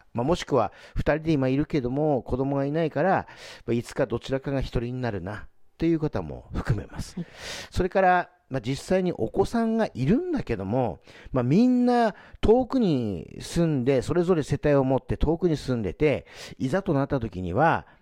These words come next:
Speaker 1: まあ、頼ることができない、まあ、もしくはこの家に次住んで、えー、ね、守ってくれるということとかを託すにはちょっと子供さん、今そういう状況じゃない。まあ、つまり、頼るお子さんがいない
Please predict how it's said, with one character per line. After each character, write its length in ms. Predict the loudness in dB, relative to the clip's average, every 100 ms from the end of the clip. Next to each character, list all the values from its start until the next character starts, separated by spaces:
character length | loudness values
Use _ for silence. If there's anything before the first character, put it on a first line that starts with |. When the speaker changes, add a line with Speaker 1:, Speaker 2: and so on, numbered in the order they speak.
| -8
Speaker 1:
ま 80 |
あ、 40 | -4
頼 240 | 0 2
る 100 | 2
こ 100 | 0
と 120 | 0 -2
が 80 |
で 160 | -4 -6
き 100 | -2
な 120 | -2
い、 100 | -4
ま 100 | -4
あ、 40 | -2
も 100 | -2
し 80 |
く 80 | -2
は 60 | -2
こ 120 | -2
の 100 | -2 -2
家 240 | 0 2
に 340 | 2 0 -2 -10
次 340 | -8 -2 0 -2
住 300 | -4 -2 -2
ん 20 |
で、 260 | -2 -2 -6 -16 -20 -10
え 260 | -8 -6 -2
ー、 20 |
ね、 100 | -2
守 260 | -2 -2 -4
っ 40 |
て 140 | -6
く 120 | -6 -2
れ 140 | -2
る 140 | -2
と 140 | -2 -2
い 220 | 0 0 -2
う 60 |
こ 160 | -2 -6
と 100 | -2
と 120 | -4
か 260 | -4 -8 -8 -14 -6
を 220 | -2 -2 -2 -20 _ -10
託 240 | -8 -6
す 140 | -4 0
に 140 | 2
は 120 | 0
ち 120 | -2
ょ 0 | -8
っ 20 |
と 100 | -8
子 160 | -4
供 160 | -2 -2
さ 140 | -4
ん、 180 | -8 -8 -8
今 220 | -4 -2
そ 140 | 0
う 20 | -2
い 20 |
う 20 |
状 120 | 0
況 180 | -2 -4
じ 80 | -6
ゃ 40 |
な 200 | -6 -6
い。 120 | -6 -8 _ _ _ _ -4
ま 140 | -4
あ、 20 | -6
つ 140 | -6
ま 80 | -2
り、 160 | -2 -6 -16 _ -2
頼 320 | 0 0 0
る 360 | 0 2 0 -2
お 80 | -2
子 120 | -2
さ 160 | 0 -2
ん 80 |
が 140 | -4 -6
い 140 | -8
な 200 | -6 -2
い 220 | -2 -2